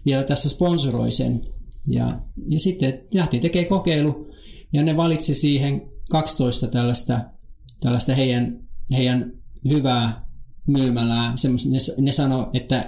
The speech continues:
että nämä on niin hyviä myymälää, että tässä tuskin saadaan tulosparannusta aikaan, koska nämä on heidän tämmöisiä top store myymälöitä. Ja sit lähdettiin tekemään siellä, toteutettiin, kuunneltiin henkilöstöä, lähdettiin tekemään työelämäinnovaatioita, sparrattiin esimiehiä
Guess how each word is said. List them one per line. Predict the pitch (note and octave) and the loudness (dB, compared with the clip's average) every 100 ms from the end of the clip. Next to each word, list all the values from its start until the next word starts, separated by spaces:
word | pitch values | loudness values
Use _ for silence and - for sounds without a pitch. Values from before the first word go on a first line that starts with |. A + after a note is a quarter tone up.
| - - - | -8 -18 -8
että | - C#3+ | 0 2
nämä | C#3 | 4
on | |
niin | C#3 C#3+ | 2 2
hyviä | C#3+ C3+ | 2 2
myymälää, | C#3 B2+ | 2 2
että | A#2+ C3 | 0 0
tässä | - - | 0 -2
tuskin | B2 - | -2 0
saadaan | C3 B2 B2 B2 | 0 0 2 0
tulosparannusta | - C3 - C#3+ C#3 D#3 - | 0 0 0 0 0 0 -2
aikaan, | C#3+ D3+ C#3+ D3+ | 0 0 0 0
koska | - C3 | 0 0
nämä | C3 | 0
on | A#2+ | 0
heidän | B2+ A#2 A#2 | 0 0 0
tämmöisiä | A#2 A#2+ C3 | 0 0 0
top | A#2+ - | -2 -2
store | - A#2 A#2+ | -2 0 2
myymälöitä. | A#2 A2+ A#2+ - - - - A3+ | 2 2 0 -2 -6 -10 -4 0
Ja | |
sit | G#3 F#3 | 2 2
lähdettiin | E3 - G3 | 0 0 0
tekemään | G3+ D#3 | 2 2
siellä, | - D#3 C#3 | 2 2 0
toteutettiin, | C#3 G3 D#3 D3 C#3+ - C#3 C3 - - - - | 0 2 2 0 0 0 2 0 -6 -14 -4 0
kuunneltiin | G#3+ B2 A#2 A2+ | 2 2 0 2
henkilöstöä, | E3+ F3+ E3+ E3 - E3+ E3 - - - - - | 2 2 2 0 2 2 2 -2 -12 -20 -8 0
lähdettiin | E3+ E3 C3 | 0 2 0
tekemään | C#3 B2 A#2+ | 2 0 2
työelämäinnovaatioita, | D#3+ E3 D#3 D#3 D3 C#3+ C#3+ D3 C3+ C3 | 2 2 2 2 2 2 2 0 0 0
sparrattiin | - F3 E3 C#3 - B2 G#2+ | 0 0 2 0 0 0 2
esimiehiä | D#3 E3+ D#3 D3 D3 C#3 C#3+ | 2 2 2 2 2 2 2